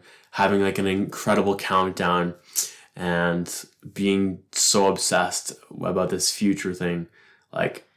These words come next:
I wish people were obsessed with the now in the same way they're obsessed with festivals in the future.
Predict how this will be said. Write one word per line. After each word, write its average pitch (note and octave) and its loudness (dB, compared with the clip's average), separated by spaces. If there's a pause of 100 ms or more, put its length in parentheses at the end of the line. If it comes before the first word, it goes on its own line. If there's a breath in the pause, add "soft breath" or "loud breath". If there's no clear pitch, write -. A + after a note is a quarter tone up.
(120)
I G#2+ 2
wish G#2+ 6
people A#2+ 4
were A#2 6
obsessed G2+ 0
with F#2+ -6
the G2 0
now F2 -2 (220 soft breath)
in G2 -2
the F#2 -2
same F#2 2
way F2+ 2
they're F2+ 4
obsessed F2 -4
with F#2+ -4
festivals F2+ -2
in F#2 -6
the F2+ -6
future. - -8